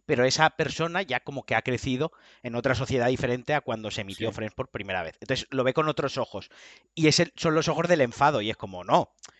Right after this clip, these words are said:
Speaker 1: Quiero decir, a lo mejor yo sí que lo vi en su día o tú vistes en su día Friends, lo ves ahora y eres crítico con esas cosas y te sabes reír del resto. Y otra cosa es, eh,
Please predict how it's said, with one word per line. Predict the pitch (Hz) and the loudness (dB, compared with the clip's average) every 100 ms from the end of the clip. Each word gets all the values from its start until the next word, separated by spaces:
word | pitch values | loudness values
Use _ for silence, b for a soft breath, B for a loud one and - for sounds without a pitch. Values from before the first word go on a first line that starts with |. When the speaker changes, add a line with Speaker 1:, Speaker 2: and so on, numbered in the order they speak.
| _ | _
Speaker 1:
Quiero | 135 | 2
decir, | 139 | 4
a | 123 | 2
lo | |
mejor | 113 127 | 2 -2
yo | 135 | -2
sí | 143 156 | 0 0
que | 147 | 2
lo | 147 | 2
vi | 147 | 2
en | 139 | -2
su | 143 | 0
día | 160 135 107 | 4 4 2
o | 98 | -2
tú | 123 131 135 | -4 -4 -2
vistes | 135 131 135 | -2 -4 -6
en | 127 | -8
su | 131 | -4
día | 135 | -2
Friends, | 151 135 | -2 -2
lo | 107 | -2
ves | 120 | 4
ahora | 135 139 107 B - | 6 6 4 B 2
y | 131 | 6
eres | 131 | 6
crítico | - 147 127 117 | 6 2 2 -2
con | 107 117 | -4 -4
esas | 131 - | -4 -2
cosas | 143 120 - - | -2 -2 -6 -10
y | 117 113 - - | -8 -8 -10 -10
te | 113 | 0
sabes | 123 123 | 2 4
reír | 127 127 127 | 4 2 2
del | 123 | 2
resto. | 117 147 - 180 - b b b b b - | 2 -2 0 -4 -4 b b b b b 0
Y | 131 | 2
otra | 107 - 123 120 | 2 4 4 4
cosa | 127 - 143 123 | 0 4 4 6
es, | 156 - | 4 0
eh, | 123 113 107 | -2 0 0